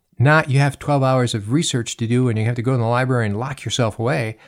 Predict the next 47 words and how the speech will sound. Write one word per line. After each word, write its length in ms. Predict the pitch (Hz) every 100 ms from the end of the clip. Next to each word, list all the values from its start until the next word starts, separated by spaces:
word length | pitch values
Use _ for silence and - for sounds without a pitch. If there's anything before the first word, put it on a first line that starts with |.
| _ -
but 100 | 127
it's 140 | 123
like 180 | 123 -
you're 100 | 262
excited 480 | 254 - 196 247 180
to 80 | 107
do 200 | 104 90
it. 160 | - _ _ _ _
You 140 | 151
have 220 | 160 180 139
this, 300 | 120 - - - _ _ _ _ - _ -
uh, 320 | 117 113 110 - _
introverted 640 | 190 196 160 139 143 131
excitement 760 | 123 - - 135 123 110 101 - _ - _ _
that 420 | 117 110 107 - _ _ _
you 220 | 117 139
take 420 | 156 147 123 - 131
with 200 | 127 113
yourself 560 | 143 139 120 104 101 -
on 140 | 110
what 180 | 113 113
you're 180 | 117 110
going 280 | 107 104 101
to 100 | 98
do. 260 | 107 101
It 80 | 95
could 120 | 131
be 100 | 123
a 60 | 120
walk 400 | 110 135 143 -
in 60 | 123
the 80 |
woods, 440 | 117 117 95 - - - - _ -
but 120 | 120
it's 180 | 113 -
that 200 | 120 120
same 280 | - 131 127
thing. 380 | - 123 101
It 120 | 101 -
brings 300 | 139 147 147
you 100 | 143
to 140 | 131
the 100 | 123
moment, 380 | 120 123 117 92
if 80 | 107
you 80 |
will. 240 | 98 92